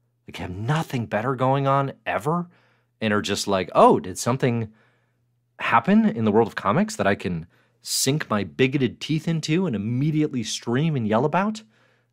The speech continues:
That'd be great." You know, I do, I do think we should say a little prayer for the bigoted rage monsters on YouTube. They had to choose yesterday between hating on Marvel for being so Disney woke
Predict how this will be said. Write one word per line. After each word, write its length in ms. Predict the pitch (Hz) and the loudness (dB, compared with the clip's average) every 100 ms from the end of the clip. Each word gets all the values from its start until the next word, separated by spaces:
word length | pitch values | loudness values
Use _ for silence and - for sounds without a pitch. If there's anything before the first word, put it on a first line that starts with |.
| _ | _
That'd 200 | 107 98 | 0 0
be 100 | 98 | -2
great." 340 | 104 92 85 | 0 0 0
You 100 | 165 | 4
know, 100 | 165 | 6
I 140 | 156 143 | 6 4
do, 280 | 147 185 - | 4 4 4
I 120 | 139 | 2
do 180 | 160 185 | 4 2
think 160 | 170 123 | 2 0
we 60 | |
should 160 | 110 107 | -2 -4
say 120 | 120 | -2
a 60 | 107 | 0
little 180 | 117 107 | 0 -2
prayer 420 | - 85 76 73 _ _ _ _ _ _ _ _ | -6 -8 -10 -14 _ _ _ _ _ _ _ _
for 160 | - 107 | -6 -4
the 80 | 90 | 0
bigoted 360 | 98 85 82 | -2 -2 -4
rage 240 | 82 80 78 | -6 -8 -8
monsters 420 | 78 - 82 78 | -10 -10 -12 -10
on 140 | 78 | -12
YouTube. 460 | 71 76 - 73 71 _ _ - | -12 -16 -16 -16 -16 _ _ -6
They 120 | 110 | -2
had 240 | 120 156 | 2 2
to 60 | 127 | 0
choose 400 | - - 107 82 | -2 0 0 0
yesterday 580 | 87 76 - 78 78 76 | -8 -10 -14 -14 -12 -12
between 760 | - - - 92 87 82 80 - _ _ _ _ _ _ _ | -14 -16 -10 -8 -8 -10 -14 -18 _ _ _ _ _ _ _
hating 440 | - 135 131 120 | -2 4 4 4
on 160 | 95 90 | 0 0
Marvel 640 | 101 131 131 131 135 123 _ _ _ _ _ | 4 4 4 0 0 -6 _ _ _ _ _
for 160 | - 104 | -6 -4
being 300 | 101 98 92 | -4 -6 -6
so 200 | - 92 | -6 -6
Disney 340 | 87 78 82 | -6 -12 -12
woke 460 | 80 123 127 127 | 0 4 4 2